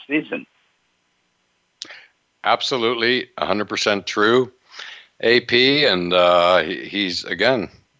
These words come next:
Speaker 2: Tom Brady is a buttoned-up guy, to put it mildly, as we all know. And he's the guy and a guy that would,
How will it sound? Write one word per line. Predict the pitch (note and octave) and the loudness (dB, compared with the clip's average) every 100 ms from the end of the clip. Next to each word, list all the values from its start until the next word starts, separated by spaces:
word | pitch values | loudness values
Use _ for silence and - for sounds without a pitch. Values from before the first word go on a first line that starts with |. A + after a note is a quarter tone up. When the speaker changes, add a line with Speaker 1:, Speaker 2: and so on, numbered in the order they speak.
| _ | _
Speaker 2:
Tom | - F2 F2+ | -2 0 2
Brady | F#2 G#2+ A2 | 2 2 2
is | F2+ F2 | 0 -2
a | E2 | -2
buttoned-up | G2 G#2 G2+ G2+ | -2 0 0 0
guy, | - A2 C#3 D2 | 2 2 2 0
to | - | -6
put | F#2+ | -8
it | E2 | -4
mildly, | E2 A#2+ A#2 E2 E2 | 0 2 2 0 -4
as | D#2 | -6
we | D#2+ | -2
all | G2 B2 | 0 0
know. | C#2+ A#1+ - - - - - - - | -2 -10 -16 -10 -10 -10 -14 -16 -12
And | D2+ D2+ D2 | -4 -4 -2
he's | E2+ F2 | -2 -2
the | F2+ | -4
guy | E2 E2+ F2 | 0 2 2
and | F2+ | 0
a | |
guy | F2 E2+ E2+ | 0 2 2
that | F2 F2 | 0 -2
would, | F2 E2+ | -4 -4